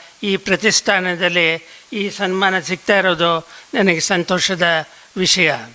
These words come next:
ಮತ್ತೊಂದು ವಿಷಯ ಏನಪ್ಪ ಅಂತಂದ್ರೆ, ಈ ಪ್ರಶಸ್ತಿಯನ್ನು ಪ್ರದಾನ ಮಾಡ್ತಾ ಇರುವಂಥ ಹಿರಿಯರಾದಂಥ ಹಂಪನ ಅವರು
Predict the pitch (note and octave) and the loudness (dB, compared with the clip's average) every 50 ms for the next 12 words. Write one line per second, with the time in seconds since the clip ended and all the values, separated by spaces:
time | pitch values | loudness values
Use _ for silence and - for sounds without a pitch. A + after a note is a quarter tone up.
0 | - - - - - - - - - - - - - G3 F#3 F#3 - - D4+ A#3+ | -20 -20 -20 -20 -20 -20 -20 -20 -20 -20 -20 -10 -4 -2 -2 -2 0 -2 -2 0
1 | A#3 A#3 A#3 A3 G#3+ - A#3 G#3+ G3+ G3+ G3 G3 G3 F#3+ F#3 - G#3+ F#3+ E3+ D3 | 2 2 2 2 2 2 4 4 6 6 4 4 2 0 0 0 -2 -2 -2 -2
2 | G3 F3+ F3 F#3 G3 G3 F3+ F3 F3 F3 F3+ - - - - - - - - - | -2 0 2 2 4 4 2 2 0 -4 -6 -14 -20 -20 -20 -20 -20 -20 -12 -6
3 | - G3+ G3+ G#3 G#3 G3 E3+ - - - G3 F#3 - - G3 F3 - - - - | -2 0 2 2 2 2 0 -2 -4 -2 0 0 2 2 0 0 -4 -2 0 2
4 | G#3+ G#3 G#3 G3+ F#3 - G#3 F#3+ F3+ F#3+ F#3+ G3+ G#3+ G3+ G3+ G3+ G3+ - - G3+ | 2 4 2 0 -2 -2 -6 0 2 2 2 2 2 2 2 0 -2 0 -2 -2
5 | F#3+ F#3 F#3+ F#3+ F#3 F#3 - G#3+ F#3+ G3 G#3+ F#3 - - - - - - - - | 0 0 0 -4 -4 -4 -4 -4 -4 -4 -4 -10 -14 -20 -20 -20 -20 -20 -20 -20
6 | - - - - F#3 G3 F#3+ A3 A#3 G#3 G#3 G#3 G#3 G3 E3+ G3+ G3+ - G#3 G3 | -20 -16 -2 0 2 2 4 4 4 4 4 4 2 0 -2 -6 -10 -6 -6 -4
7 | F#3+ F3+ E3 D3+ - - - - - - - F#3 F#3+ G3+ G3 - G#3+ G#3 G3 G3+ | -2 -2 -4 -6 -10 -16 -20 -20 -14 -2 -2 0 0 0 0 2 2 2 2 2
8 | G3 F#3+ F#3+ G3 F#3+ F#3 F#3 F3+ F#3 F3+ F3 E3+ E3 E3+ - | 2 2 2 2 2 2 2 2 2 2 2 0 -4 -6 -10